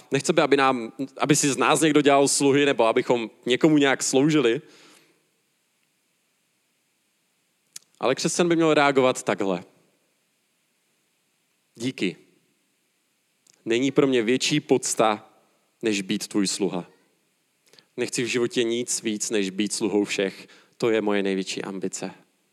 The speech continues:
Proto taky apoštol Pavel začíná každý svůj dopis slovy „Pavel,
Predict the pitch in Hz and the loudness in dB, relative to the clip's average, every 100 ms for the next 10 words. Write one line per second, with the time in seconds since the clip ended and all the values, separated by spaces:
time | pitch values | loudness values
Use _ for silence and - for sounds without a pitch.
0 | _ _ _ _ _ _ _ _ _ _ | _ _ _ _ _ _ _ _ _ _
1 | _ _ - - 143 143 165 156 131 156 | _ _ -10 -2 0 2 0 0 0 0
2 | - 143 120 117 113 - 147 131 - 139 | 2 2 2 2 0 -2 -2 -2 -2 -4
3 | 135 143 - 139 135 131 - - _ - | -2 -4 -2 0 0 0 -6 -20 _ 0
4 | 131 - 117 104 - - - 131 120 113 | 0 2 0 0 -4 -4 -2 2 4 4
5 | 113 113 - - _ _ _ _ _ _ | 2 0 -6 -20 _ _ _ _ _ _
6 | _ _ - 135 139 135 139 | _ _ 2 4 4 4 2